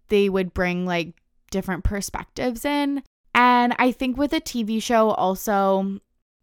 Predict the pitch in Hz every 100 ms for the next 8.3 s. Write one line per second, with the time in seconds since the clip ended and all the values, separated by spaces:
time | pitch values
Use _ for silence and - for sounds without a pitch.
0 | - 214 196 214 208 190 - 208 - 196
1 | 196 - 190 180 202 185 - 185 - 202
2 | 185 190 202 - 175 170 170 170 190 190
3 | - 175 147 170 208 220 208 233 262 262
4 | 269 262 _ _ _ _ _ _ - 202
5 | 240 202 - 196 185 185 185 180 190 -
6 | 185 170 156 - - - 254 233 233 220
7 | 208 185 165 165 190 208 214 220 226 220
8 | 208 202